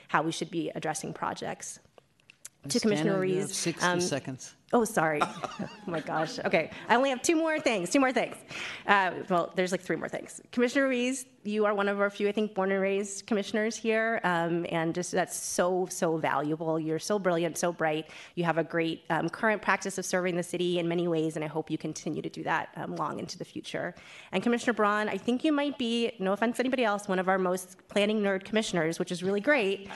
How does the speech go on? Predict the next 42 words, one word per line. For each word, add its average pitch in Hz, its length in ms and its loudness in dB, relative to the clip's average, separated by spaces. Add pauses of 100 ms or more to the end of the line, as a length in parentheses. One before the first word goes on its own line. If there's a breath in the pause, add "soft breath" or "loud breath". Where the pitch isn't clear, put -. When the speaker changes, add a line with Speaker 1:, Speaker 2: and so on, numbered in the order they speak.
(180 loud breath)
Speaker 1:
I 196 100 4
mean, 202 140 4
when 208 120 2
you 220 80 0
said 226 200 4
you 226 100 0
visited 214 400 2
every 214 280 4
popo 214 400 4
just 202 180 -2
for 175 140 0
fun, 233 500 2 (240 loud breath)
and 190 140 2
the 185 40 4
way 190 60 2
that 190 100 0
you 190 80 -2
bike 202 240 4
around 196 180 4
the 190 60 0
city 185 280 2
and 180 100 2
you 180 80 0
really 175 220 2
experience 165 680 -2
a 160 40 0
lot 156 180 2
of 160 40 0
the 170 80 -2
things 160 240 -2
that 147 140 0
we're 151 100 -2
doing 151 260 0
at 147 80 -4
the - 60 -12
commission, 143 420 -4
I 147 60 -4
really, 143 440 -4
um, - 360 -4
admire 151 360 0
that 147 220 0
and 151 220 -4